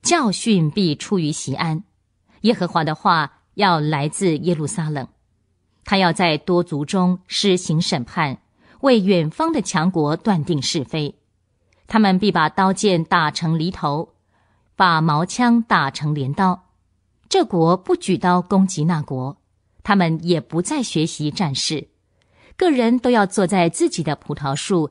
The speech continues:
和无花果树下，无人惊吓他们，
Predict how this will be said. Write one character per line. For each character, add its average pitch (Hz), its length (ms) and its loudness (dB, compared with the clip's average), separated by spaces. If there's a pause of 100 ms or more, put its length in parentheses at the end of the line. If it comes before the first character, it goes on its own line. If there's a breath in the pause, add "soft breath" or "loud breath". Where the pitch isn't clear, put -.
和 165 320 0
无 170 260 0
花 294 240 -2
果 170 220 -2
树 - 180 -2
下， - 360 -4 (420 loud breath)
无 190 160 4
人 165 260 2
惊 170 240 2
吓 165 220 0
他 147 180 -6
们， 139 200 -6